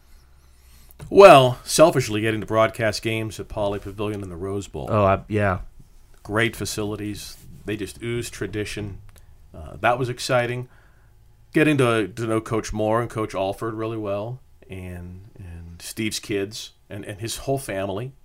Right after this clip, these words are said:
Speaker 1: good family. Uh, getting to know Josh Rosen a little bit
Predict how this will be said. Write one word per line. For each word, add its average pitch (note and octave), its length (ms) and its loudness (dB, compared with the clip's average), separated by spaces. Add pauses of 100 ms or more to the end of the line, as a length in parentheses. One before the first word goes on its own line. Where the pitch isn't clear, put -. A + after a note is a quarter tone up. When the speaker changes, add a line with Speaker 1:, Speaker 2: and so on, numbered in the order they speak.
Speaker 1:
good A#2+ 160 -2
family. G2+ 560 -6 (200)
Uh, F2 260 -14 (280)
getting A2+ 220 -2
to G#2+ 60 -4
know A2 260 -6 (240)
Josh G#2 300 2
Rosen G#2+ 340 -6
a G#2+ 40 -8
little A2 180 -8
bit G#2+ 300 -8